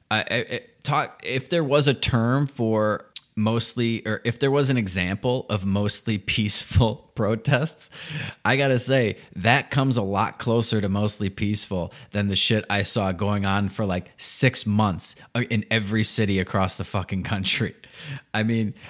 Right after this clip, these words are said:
I, I've heard, I guess, since, um, the initial day of, of mayhem or whatever, that there were some people that had, like, handcuffs or zip ties or something, and they were going around looking for politicians allegedly or, or whatever.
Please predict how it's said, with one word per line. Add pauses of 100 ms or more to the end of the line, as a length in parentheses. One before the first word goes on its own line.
(140)
I,
I've
heard,
I
guess,
since,
um,
the
initial
day
of,
of
mayhem
or
whatever,
that
there
were
some
people
that
had,
like,
handcuffs
or
zip
ties
or
something,
and (280)
they
were
going
around
looking
for (440)
politicians
allegedly
or,
or
whatever.